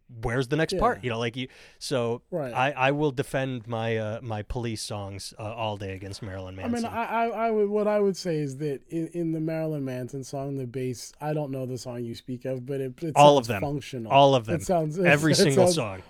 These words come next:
Speaker 1: Every
Speaker 2: like the
Speaker 1: Marilyn
Speaker 2: bass,
Speaker 1: Manson song.
Speaker 2: like, the bass serves a function there.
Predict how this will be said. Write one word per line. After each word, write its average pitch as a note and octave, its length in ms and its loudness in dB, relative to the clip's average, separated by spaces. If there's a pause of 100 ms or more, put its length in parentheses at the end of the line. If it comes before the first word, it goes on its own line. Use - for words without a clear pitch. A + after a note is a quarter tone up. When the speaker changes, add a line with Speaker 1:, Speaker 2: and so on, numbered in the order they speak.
(100)
Speaker 1:
Every D#3 240 4
Speaker 2:
like - 20 4
the D3+ 60 4
Speaker 1:
Marilyn C3 260 4
Speaker 2:
bass, A#2 40 6
Speaker 1:
Manson A2+ 320 2
song. G2 280 -8
Speaker 2:
like, E3 280 -4
the F3 120 0
bass E3+ 300 0
serves D3+ 300 0
a C3 80 -6
function C3+ 600 -6
there. G#2 340 -12